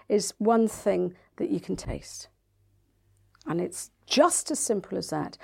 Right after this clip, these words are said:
And what that does is it's giving your worrisome mind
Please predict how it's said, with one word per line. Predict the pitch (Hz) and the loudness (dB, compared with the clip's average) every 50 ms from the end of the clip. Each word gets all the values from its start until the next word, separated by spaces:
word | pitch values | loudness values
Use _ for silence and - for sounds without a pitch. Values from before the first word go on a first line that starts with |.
| - - - - - | -16 -14 -12 -2 2
And | - 196 202 214 | 4 4 6 8
what | 233 247 254 - - - | 6 6 6 4 4 6
that | 302 - 370 - - - | 6 6 6 6 2 0
does | - 208 180 170 165 165 - - | 0 2 2 2 0 -2 -4 -2
is | - 185 175 185 | -2 0 2 0
it's | 185 185 - _ - - - _ - | 0 -2 -4 _ -18 -18 -18 _ 4
giving | 262 277 294 269 311 294 285 | 6 6 8 8 8 8 8
your | 254 226 208 202 208 | 8 8 8 8 6
worrisome | 190 185 190 196 220 247 311 392 453 480 440 415 - - - 302 254 226 208 | 4 4 6 8 10 10 12 12 12 12 10 8 6 4 4 6 6 6 6
mind | 190 170 175 170 170 180 175 170 - | 6 4 4 4 2 0 -2 -4 -6